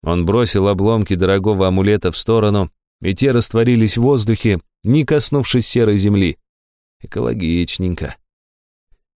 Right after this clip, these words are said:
"Не награды ради", сказал я. А для выброса при закрытии портала добавил я про себя: "Тут будет высвобожден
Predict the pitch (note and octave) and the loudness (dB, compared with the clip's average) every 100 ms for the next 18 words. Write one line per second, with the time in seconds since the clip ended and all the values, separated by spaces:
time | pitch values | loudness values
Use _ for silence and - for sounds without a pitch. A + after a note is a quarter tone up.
0 | _ F2+ A2+ D#3+ F#3 F3+ D#3 E3+ D#3+ B2+ | _ 0 2 2 2 0 0 2 2 2
1 | C3 B2+ A#2 F#2 D2+ - - - F2 E2 | 2 2 2 0 -4 -8 -12 -2 0 2
2 | E2 D#2+ C#2+ - _ _ _ _ _ _ | 0 0 -2 -6 _ _ _ _ _ _
3 | _ - E2 F#2+ G2 C3 A#2+ G#2+ - F2 | _ -6 -2 0 2 2 2 0 -2 -2
4 | F#2 F2+ F#2+ A2+ A2+ F#2 - F#2 F2 A#2 | -2 -2 -2 -2 -2 -2 -2 -2 0 0
5 | A2 F#2 - _ _ _ _ F2 G2 G2+ | 0 0 -4 _ _ _ _ -2 0 2
6 | F#2+ F2+ F2+ E2+ F2+ E2 E2+ E2+ D2+ - | 2 2 2 -2 -2 -4 -2 -2 -4 -10
7 | _ _ _ _ - C3+ C#3 G#2+ B2+ B2+ | _ _ _ _ -4 -2 0 0 2 0
8 | - G2+ B2 A#2+ A2 G#2 G#2+ F#2 G#2+ | 0 0 0 0 -2 0 -2 0 -4